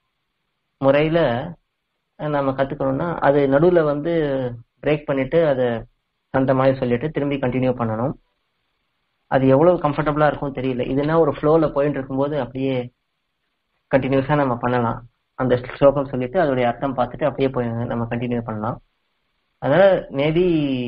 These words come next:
ஸ்லோகங்களுடைய audio recording மட்டும் அடியேன் தனியா எடுத்து அதை மட்டும் போடுறேன். அதை வச்சு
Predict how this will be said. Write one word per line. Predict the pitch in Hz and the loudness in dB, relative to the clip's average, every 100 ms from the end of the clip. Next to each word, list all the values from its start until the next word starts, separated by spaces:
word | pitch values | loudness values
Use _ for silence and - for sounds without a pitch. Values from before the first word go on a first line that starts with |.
| 120 - _ _ _ _ - | -6 -12 _ _ _ _ -6
ஸ்லோகங்களுடைய | - 165 180 185 170 147 139 123 120 | 2 2 2 0 2 2 0 0 0
audio | 123 139 165 | 2 2 4
recording | 143 135 135 131 131 | 2 0 0 0 -2
மட்டும் | 120 170 | -4 -2
அடியேன் | 151 123 113 | -2 -2 -4
தனியா | 117 135 135 | -2 0 0
எடுத்து | 120 123 135 160 247 _ _ _ _ _ _ | 2 0 0 -4 -6 _ _ _ _ _ _
அதை | 131 135 | 0 2
மட்டும் | 139 139 156 | 2 0 -2
போடுறேன். | 135 123 147 | 0 0 0
அதை | 214 131 143 | -2 0 2
வச்சு | 135 135 | 2 2